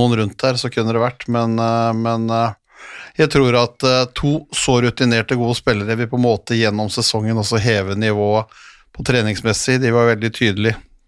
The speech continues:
med oss i Avkast at, eh, de hadde på en måte, de følte at det var godt å være to stykker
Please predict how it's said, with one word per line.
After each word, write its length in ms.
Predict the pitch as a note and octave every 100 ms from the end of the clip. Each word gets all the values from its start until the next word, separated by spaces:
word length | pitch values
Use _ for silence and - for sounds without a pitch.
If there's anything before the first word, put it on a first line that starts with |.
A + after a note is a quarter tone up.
| _ _ _ - - - - - _
med 80 | B2
oss 140 | A2 C3+
i 60 |
Avkast 460 | A#2+ G#2 - A2+ -
at, 160 | A#2 -
eh, 320 | A#2 A2+ A2+
de 160 | A2+ B2
hadde 380 | B2 G#2 A#2 A2+ -
på 140 | C3+
en 80 | B2+
måte, 320 | A2 - A#2+ A#2 A2+ - _ - -
de 120 | C#3
følte 300 | D#3 D3 C3+
at 60 | C3
det 60 | D3+
var 60 | C3+
godt 100 | B2+
å 60 | C#3+
være 140 | C#3 D3
to 140 | D3
stykker 380 | C#3 C3+ - D#3+